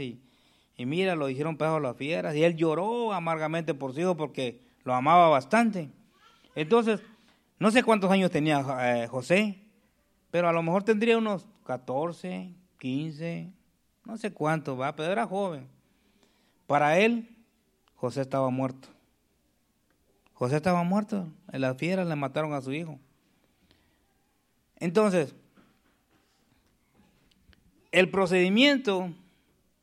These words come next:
el procedimiento, Jacob con su hijo hizo un buen trabajo porque le enseñaba las escrituras a José.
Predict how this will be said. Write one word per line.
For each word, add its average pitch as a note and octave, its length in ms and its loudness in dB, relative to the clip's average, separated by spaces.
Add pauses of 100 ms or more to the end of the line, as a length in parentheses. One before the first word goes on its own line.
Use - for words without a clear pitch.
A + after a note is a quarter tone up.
(760)
el D3+ 140 -4
procedimiento, F#3 840 2 (1300)
Jacob A3+ 720 2 (840)
con A#3+ 220 6
su C4 180 2
hijo F#3+ 360 2
hizo D#3+ 160 -2
un D#3 100 -2
buen D3+ 120 -2
trabajo F3 420 0
porque D#3+ 200 -2
le D3 80 2
enseñaba D3 720 2
las D#3 220 0
escrituras E3 720 0 (400)
a B2+ 140 -2
José. D#3+ 500 -2